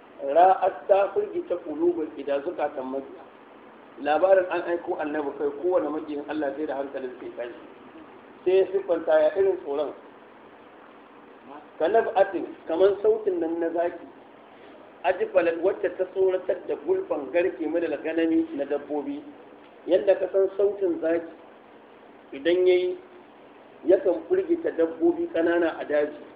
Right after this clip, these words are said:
To, haka labarin aiko Annabi ya firgita kafirai. Sallallahu alaihi wa sallama. An fahimta ai? Shine kanab'atin, kaman sautin zaki.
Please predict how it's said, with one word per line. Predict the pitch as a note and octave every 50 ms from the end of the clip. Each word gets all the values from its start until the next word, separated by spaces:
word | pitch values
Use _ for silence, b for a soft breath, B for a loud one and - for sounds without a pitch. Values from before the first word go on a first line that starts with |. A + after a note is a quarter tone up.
| - - - - - - - - - - - - - - - -
To, | - D#3 D#3
haka | E3+ F#3+ F#3 - F#3+
labarin | F3 E3 D#3 D3 C#3 D#3+ E3+ F3 E3+ E3 D#3+ D#3+
aiko | - D#3+ E3 D#3+ E3 E3 D#3+ D#3
Annabi | D#3 D3+ D3+ D#3 D3 C#3 D3
ya | D3 D3
firgita | D#3+ D#3+ D3+ C#3+ C3+ - B2 A2+
kafirai. | A#2+ A2+ A2 A2+ A2 A2+ A#2 - - - - - - - - - - - - - - - - - - - - - -
Sallallahu | - E3 F3 F3 D#3 C3 C#3 D#3+ D#3 D3+ D3
alaihi | C#3+ C3+ C#3 C#3+ C3+
wa | C3+ B2+ A#2+
sallama. | - B2 B2 B2 B2+ A#2+ A2+ - - - - - - - - - - - - - -
An | - D3+ F#3+ G3
fahimta | G3+ F#3+ F#3+ F#3+ F3+ - D#3+
ai? | D#3 D3 D3+ D3+ D3+ D3+ - - - - - - - - - - - - -
Shine | - - G3 G#3 G3 F#3 F3+ F3+
kanab'atin, | - - E3+ F3 G3 G3 G3 - F3 F3 - - E3 D#3 -
kaman | - D#3+ E3 F3 F3+ E3+ -
sautin | - G3 F#3+ G3 F#3+ - F#3 D#3+ D3 D#3
zaki. | D3 D#3 D#3 D#3+ D#3 -